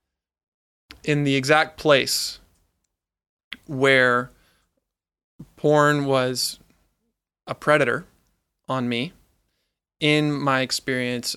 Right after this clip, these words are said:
of abandonment and emotional abuse as a, as a little boy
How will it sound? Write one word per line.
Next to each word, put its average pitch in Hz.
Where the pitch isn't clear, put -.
of 123
abandonment 120
and 120
emotional 120
abuse 120
as 123
a, -
as 127
a 117
little 127
boy 123